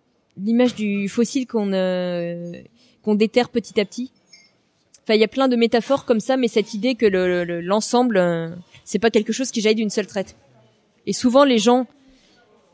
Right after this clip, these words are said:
quand les gens pensent à l'idée d'un texte, ils imaginent que c'est un truc qui sort d'une seule traite, alors que c'est une, euh, c'est une espèce de, de, d'accumulation de,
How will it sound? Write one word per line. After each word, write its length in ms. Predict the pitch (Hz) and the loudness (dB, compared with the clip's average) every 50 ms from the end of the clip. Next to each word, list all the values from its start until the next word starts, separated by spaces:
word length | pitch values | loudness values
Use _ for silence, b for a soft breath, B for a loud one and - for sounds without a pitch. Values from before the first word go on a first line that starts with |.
| _ _ _ _ _ _ _ _ _ - _ | _ _ _ _ _ _ _ _ _ -12 _
quand 100 | - 220 | 2 4
les 140 | 220 226 233 | 6 6 6
gens 180 | 226 262 285 277 | 6 4 2 2
pensent 260 | - 277 269 254 - | 2 2 0 2 4
à 60 | - | 4
l'idée 260 | 226 240 240 233 285 | 4 2 2 2 2
d'un 120 | 254 240 220 | 2 2 2
texte, 300 | - 269 277 - - - | 2 0 0 0 -2 -6
ils 80 | 220 | -4
imaginent 300 | 202 208 202 202 220 277 | 0 2 2 2 0 -2
que 60 | 247 - | -2 -2
c'est 80 | 240 | -4
un 60 | 214 | -4
truc 180 | 202 - 277 240 | -4 -4 -8 -8
qui 120 | - 247 | -6 -6
sort 160 | - - 233 196 | -2 -2 -2 -2
d'une 140 | 220 220 | -2 -4
seule 180 | 202 - 202 190 | -2 -2 -4 -6
traite, 240 | - - 247 254 262 | -4 -6 -4 -2 0
alors 180 | 196 185 190 | 0 0 0
que 60 | - - | -2 -6
c'est 100 | - 214 | -6 -4
une, 140 | 202 196 | -2 0
euh, 480 | 185 180 170 170 170 165 165 165 165 165 | 0 0 0 0 -2 -2 -4 -6 -8 -10
c'est 420 | 165 - - - 143 - - - 185 | -10 -12 -14 -14 -14 -14 -8 -6 -4
une 120 | 190 196 | -4 -2
espèce 340 | 196 185 - - 226 208 180 | -4 -4 0 2 0 0 0
de, 100 | 185 175 | -4 -4
de, 360 | 160 170 170 165 160 160 160 | -4 -2 -2 -2 -2 -2 -2
d'accumulation 680 | 160 208 214 208 - 247 240 220 214 202 - - 254 247 | -2 -2 -2 0 2 2 2 4 2 2 0 -2 -2 0
de, 120 | 220 185 | 0 -2